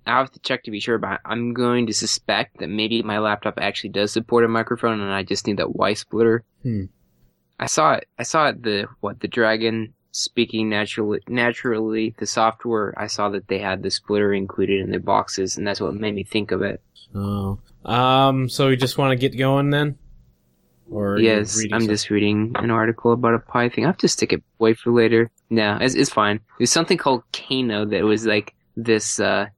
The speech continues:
Speaker 1: learn to code computer kit. I'll fringe it, and maybe we can talk about it some other time.
Speaker 2: Okay.
Speaker 1: There's a fringe at. It looked like older news, though, I think.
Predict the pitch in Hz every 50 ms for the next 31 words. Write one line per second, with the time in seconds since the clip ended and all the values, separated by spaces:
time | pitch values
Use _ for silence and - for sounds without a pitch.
0 | _ _ _ _ _ _ _ _ _ _ _ _ - 131 131 131 123 120 120 120
1 | 120 113 - 117 110 - - 127 117 120 113 - - 107 107 - - 113 - 113
2 | - - - - - 143 - - - - 101 104 107 107 - 110 - 101 107 104
3 | 104 107 110 107 107 107 - 113 110 107 113 117 _ - - - - _ _ -
4 | 110 104 104 107 - 117 117 117 113 104 - - - - - 117 117 117 117 117
5 | 120 - - - 120 117 117 117 113 - 120 120 120 120 117 113 _ _ - _
6 | _ _ _ _ _ - 151 135 127 113 104 101 101 104 - 101 98 - - 104
7 | 104 104 107 104 101 101 104 104 - - _ _ _ _ _ _ _ - _ -
8 | _ _ _ _ - - _ _ - - - - - - - - - - - -
9 | - _ _ - 120 - - 127 131 147 175 - - 120 - - - 98 104 110
10 | 110 113 110 104 107 107 107 104 104 - - 98 98 98 101 - - 101 101 101
11 | - -